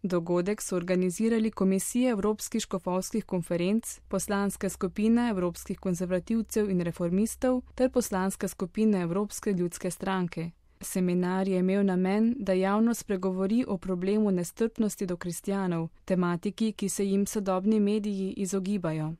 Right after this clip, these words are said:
Na seminarju je bilo prisotnih več članov Evropskega parlamenta, med govorniki pa je bil Jan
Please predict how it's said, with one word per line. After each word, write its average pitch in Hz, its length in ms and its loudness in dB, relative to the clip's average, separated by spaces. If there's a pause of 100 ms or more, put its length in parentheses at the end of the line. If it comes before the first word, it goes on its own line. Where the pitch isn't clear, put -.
(360)
Na 196 100 2
seminarju 202 800 2
je 196 140 0
bilo 175 240 2
prisotnih 180 720 -2 (100)
več 190 240 0
članov 190 540 0
Evropskega 185 560 -4
parlamenta, 170 720 -2 (220)
med 202 160 0
govorniki 254 680 4
pa 208 140 -2
je 190 80 2
bil 185 180 2
Jan 180 360 0